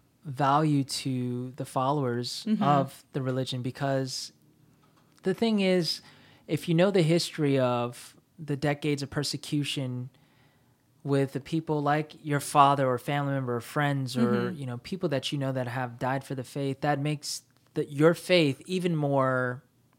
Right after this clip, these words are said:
Speaker 1: meaningful.
Speaker 2: To,
Speaker 1: And it's like,
Speaker 2: yeah.
Speaker 1: you don't want that to happen in vain. So you're gonna
Speaker 2: Mm-mm.
Speaker 1: commit to it even more.
Speaker 2: Mm-hmm.
Speaker 1: And the, the thing that happened with the Catholic Church is throughout the periods of persecution,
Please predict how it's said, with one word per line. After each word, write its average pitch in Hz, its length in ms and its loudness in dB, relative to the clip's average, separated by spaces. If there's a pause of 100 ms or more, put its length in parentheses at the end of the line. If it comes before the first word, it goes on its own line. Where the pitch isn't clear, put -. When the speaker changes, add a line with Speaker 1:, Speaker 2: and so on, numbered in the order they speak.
Speaker 1:
meaningful. 135 880 -4
Speaker 2:
To, - 140 -8
Speaker 1:
And 160 100 4
it's 156 180 0
like, 160 140 4
Speaker 2:
yeah. 170 60 2
Speaker 1:
you 165 40 6
don't 175 180 6
want 170 200 4
that 147 180 4
to 143 80 -2
happen 131 340 0
in 120 140 -6
vain. 117 400 -6
So - 160 -6
you're 135 180 -2
gonna 147 380 2
Speaker 2:
Mm-mm. 214 180 0
Speaker 1:
commit 143 280 -2
to 156 100 -4
it 131 100 -2
even 117 220 -6
more. 117 340 -4 (100)
Speaker 2:
Mm-hmm. 202 280 -4 (380)
Speaker 1:
And 147 260 0
the, 139 140 2 (200)
the 151 280 -4
thing 220 340 -2
that 147 400 0 (140)
happened 165 400 0
with 135 160 -4
the 131 500 0
Catholic 143 320 -8
Church - 520 -6
is 123 560 -4 (360)
throughout 156 400 6
the 175 80 -6
periods 165 300 -2
of 143 60 -6
persecution, 135 840 -4